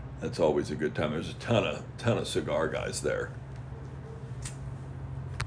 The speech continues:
So yeah, I'm looking forward to, uh, doing some smoking at Blade, uh, this year, Blade West more specifically. We'll have to see who all the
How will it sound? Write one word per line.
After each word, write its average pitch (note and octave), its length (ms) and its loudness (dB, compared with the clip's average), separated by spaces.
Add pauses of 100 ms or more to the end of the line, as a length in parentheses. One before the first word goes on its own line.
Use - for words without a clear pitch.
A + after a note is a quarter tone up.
(500)
So B2+ 140 -4
yeah, A#2+ 200 10
I'm B2+ 140 4
looking D3+ 320 8
forward A#2 600 6
to, G#2 300 10
uh, D2 400 8 (1300)
doing F#2+ 300 6
some D#2 220 -2
smoking E2 520 4
at - 140 -2
Blade, D#2 540 6 (800)
uh, D2+ 380 4 (320)
this E2 240 0
year, D#2 180 0
Blade D#2+ 400 4
West D#2+ 380 6
more C#2+ 160 2
specifically. - 840 2
We'll E2 140 0
have - 200 0
to - 60 -6
see - 220 2
who D#2 220 4
all C2+ 180 6
the A#1 240 0